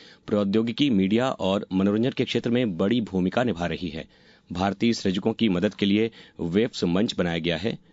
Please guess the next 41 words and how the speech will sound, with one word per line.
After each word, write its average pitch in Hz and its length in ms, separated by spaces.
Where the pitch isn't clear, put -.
जो 110 120
अब 120 240
वैश्विक 101 400
स्तर 127 200
पर 127 180
एक 107 160
मान्य 92 340
मंच 113 220
बन 85 120
चुका 82 220
है। 80 160
मुख्यमंत्री 135 340
डॉक्टर 156 180
मोहन 131 180
यादव 131 240
कल 117 180
सागर 104 360
जिले 104 220
में 123 180
ज्ञानवीर 95 440
यूनिवर्सिटी 98 460
का 101 140
उद्घाटन 90 340
करेंगे। 76 400
उप 113 160
मुख्यमंत्री 113 600
राजेंद्र 95 360
शुक्ल 113 240
और 92 380
उच्च 113 180
शिक्षा 113 260
मंत्री 104 360
इंदर 123 180
सिंह 139 220
परमार 98 300
भी 107 140
इस 92 240
मौके 90 280
पर 113 140
मौजूद 80 300
रहेंगे। 71 360